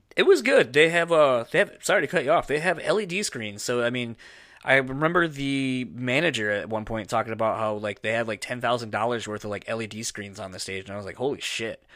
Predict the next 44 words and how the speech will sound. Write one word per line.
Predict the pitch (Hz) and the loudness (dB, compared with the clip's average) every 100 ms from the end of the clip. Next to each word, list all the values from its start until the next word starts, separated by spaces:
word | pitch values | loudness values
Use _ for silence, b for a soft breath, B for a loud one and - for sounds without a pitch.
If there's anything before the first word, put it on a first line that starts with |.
| b b | b b
And | 110 120 117 101 | 0 0 0 -4
it's | 107 120 - | -6 -6 0
a | 170 | 2
visually | 143 156 170 170 | 2 0 2 2
impressive | 160 165 165 175 143 | 2 0 0 -2 0
show. | 147 165 147 - b b b | 2 2 0 -6 b b b
Uh, | 113 107 104 107 107 107 | -2 2 2 0 -2 -2
I | 117 | -2
mean, | 120 113 - _ | -4 -4 -10 _
they | 123 123 | 2 4
aren't, | 95 127 127 123 _ _ _ _ _ _ | 4 4 4 0 _ _ _ _ _ _
you | - 117 | -4 -2
know, | 113 B B | -2 B B
"Here's | 160 143 | 2 6
our | 147 127 | 6 8
backdrop | 135 135 - 127 110 - | 8 8 6 0 0 0
and | 110 | -2
that's | 117 107 | -2 0
all | 120 107 | 0 0
we | 101 | -2
got," | 120 107 92 | 0 0 0
'cause, | 104 107 | -8 -6
you | |
know, | 104 | -4
we're | 104 110 | 0 0
an | 104 | 0
eighties | 110 110 101 | -2 -4 -8
band. | - 95 90 104 | -6 -6 -6 -6
So | 110 | -6
it's | 107 | -4
like, | 110 - | -4 -2
no, | 180 | 0
like, | 165 120 | 0 -2
they've, | 120 143 - | -2 -2 -2
they've | 123 139 131 | 0 0 0
grown | 127 156 | 0 0
with | 147 | -4
the | 135 | -6
times | 131 139 156 | -4 -4 -4
and | 113 | -8
put | 113 | -4
on | 110 117 110 | -2 -2 -4
something | 120 123 120 | -6 -6 -6
that, | 107 107 | -4 -6